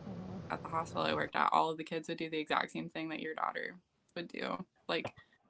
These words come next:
Speaker 2: but it was our whole unit that would do that, like, twenty children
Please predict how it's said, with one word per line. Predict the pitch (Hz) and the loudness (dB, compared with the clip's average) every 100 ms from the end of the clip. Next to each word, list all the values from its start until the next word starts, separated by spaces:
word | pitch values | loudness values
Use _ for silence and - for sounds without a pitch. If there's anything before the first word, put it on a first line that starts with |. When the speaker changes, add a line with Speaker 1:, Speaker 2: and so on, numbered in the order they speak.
| _ - - | _ -10 2
Speaker 2:
but | 180 | 4
it | 180 | 4
was | 180 | 4
our | 175 165 | 6 8
whole | 160 - 185 175 | 6 6 6 4
unit | 170 175 180 160 - - - - - | 0 2 6 6 4 -4 -20 -14 -4
that | 196 185 175 | -2 0 -2
would | 175 170 | -2 -4
do | 170 165 165 | -2 -2 0
that, | 160 160 156 - | 0 2 0 0
like, | - - - _ - | -2 -4 -10 _ -6
twenty | - 202 202 190 | -2 -2 0 2
children | - 170 175 180 180 180 | 2 2 2 0 0 -4